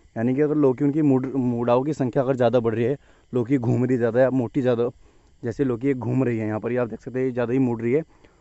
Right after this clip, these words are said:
तो इसका एक जो सबसे आसान फार्मूला एक ही है, जैसे कि ये देख सकते हैं, यहाँ पर ये बीज देख सकते हैं आप, ये मुड़ रही है। तो मुड़ने की जो समस्या, उसको प्रो-,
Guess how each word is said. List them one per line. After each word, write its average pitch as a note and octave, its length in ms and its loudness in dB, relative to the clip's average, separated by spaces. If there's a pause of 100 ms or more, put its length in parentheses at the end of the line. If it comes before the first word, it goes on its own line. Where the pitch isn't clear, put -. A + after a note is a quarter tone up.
(240)
तो D3+ 220 4
इसका F#3+ 220 0
एक F#3+ 100 2
जो G#3 140 2
सबसे G3 580 2 (200)
आसान E3 300 4
फार्मूला C#3 460 6
एक B2+ 220 4
ही C3+ 80 4
है, C3 200 0 (380)
जैसे A#2+ 240 0
कि B2+ 60 0
ये B2+ 80 6
देख A#2 140 0
सकते B2+ 220 -4
हैं, C3 80 0
यहाँ A#2+ 140 -4
पर A#2+ 120 0
ये B2 180 0
बीज A2+ 260 -4
देख A2+ 180 -4
सकते - 220 -10
हैं A#2+ 60 -2
आप, D3 120 -6 (560)
ये B2 80 -4
मुड़ A#2+ 200 0
रही A#2+ 180 0
है। D#3+ 140 -2 (680)
तो B2+ 100 -2
मुड़ने B2+ 380 0
की F3 80 -8
जो F3+ 80 -6
समस्या, D3 400 -2
उसको D3+ 200 -4
प्रो-, C#3 320 0